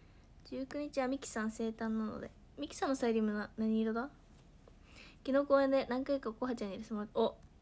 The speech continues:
ありがとうございます。ありがとうございます。ギャルと感じて。<laughs> え、あの、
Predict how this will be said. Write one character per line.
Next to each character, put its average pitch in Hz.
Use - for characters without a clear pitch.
あ 208
り 208
が 196
と 180
う 180
ご -
ざ -
い -
ま 175
す。 -
あ 247
り 233
が 226
と 220
う -
ご -
ざ -
い 190
ま 254
す。 -
ギ 277
ャ 277
ル 262
と 208
感 214
じ 226
て。 -
<laughs> -
え、 233
あ 233
の、 233